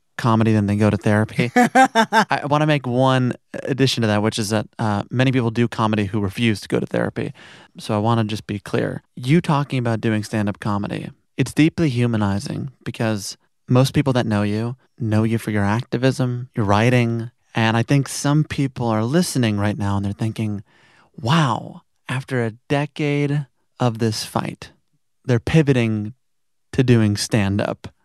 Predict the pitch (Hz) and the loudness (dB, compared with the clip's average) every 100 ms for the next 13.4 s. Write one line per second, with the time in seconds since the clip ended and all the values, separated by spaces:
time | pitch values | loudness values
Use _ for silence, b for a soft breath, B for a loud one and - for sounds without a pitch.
0 | - 143 131 - 156 165 165 - _ _ | 0 2 2 2 2 2 0 -8 _ _
1 | - 127 110 104 101 - - _ _ 123 | -6 -2 0 0 -4 -8 -18 _ _ -2
2 | 110 110 107 104 101 - 123 117 117 104 | 0 2 2 0 -4 0 0 0 -2 -2
3 | 104 120 107 101 101 104 98 _ _ - | 0 0 2 0 0 0 -2 _ _ -6
4 | 147 - 117 101 98 98 _ _ _ 127 | -6 -4 -4 -4 -6 -10 _ _ _ -6
5 | - 117 110 101 - - - - - - | 0 0 0 -2 -4 -4 -4 -6 -10 -12
6 | - _ - 113 113 107 98 98 95 - | -16 _ -2 2 2 2 0 -2 -6 -8
7 | - 104 143 _ _ 131 123 - 120 110 | -8 -10 -12 _ _ 2 2 2 0 0
8 | 117 104 98 101 95 101 98 - - 127 | 0 0 0 -2 0 0 -2 -8 -6 -2
9 | 127 - - 123 120 117 101 101 110 104 | -2 -2 -2 -2 -2 -4 -4 0 0 0
10 | 110 101 101 104 101 101 104 120 110 113 | 0 -2 0 0 0 0 4 4 4 0
11 | 107 - b b b b b b _ - | -4 -8 b b b b b b _ -4
12 | 117 117 120 151 151 160 156 - 147 110 | 0 0 2 4 6 4 2 2 2 0
13 | - 50 - | -2 -6 -8